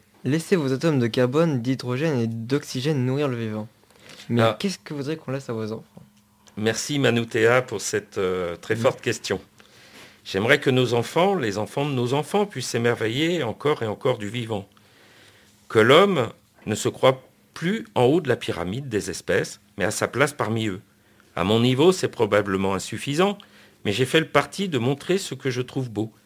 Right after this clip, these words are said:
Speaker 2: J'aime à penser que la protection passe aussi par l'esthétisme. Et j'ai envie de dire, croyez au bio. Là, c'est le chimiste de formation qui vous parle.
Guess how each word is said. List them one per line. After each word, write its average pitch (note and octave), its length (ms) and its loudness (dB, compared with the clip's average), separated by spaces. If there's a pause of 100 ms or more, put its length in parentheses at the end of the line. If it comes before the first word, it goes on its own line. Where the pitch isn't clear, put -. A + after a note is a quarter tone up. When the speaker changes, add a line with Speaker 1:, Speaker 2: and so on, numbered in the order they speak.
(200)
Speaker 2:
J'aime C3+ 240 2
à A#2+ 80 4
penser C#3+ 340 -2
que D3 100 -2
la G#2+ 80 0
protection A2+ 560 -4
passe A#2 240 -6
aussi - 220 -8
par A2+ 160 0
l'esthétisme. - 640 -8 (600)
Et A2+ 120 2
j'ai B2 100 4
envie E3 260 2
de E3+ 120 -2
dire, F3+ 400 -4
croyez F3+ 340 2
au F#3+ 100 4
bio. C#3 240 -4 (640)
Là, F3 160 6
c'est - 160 -2
le A2+ 60 -2
chimiste D#3 400 -2
de C3 80 2
formation B2+ 500 -2
qui D#3+ 160 -10
vous B2 140 -6
parle. A2 300 -2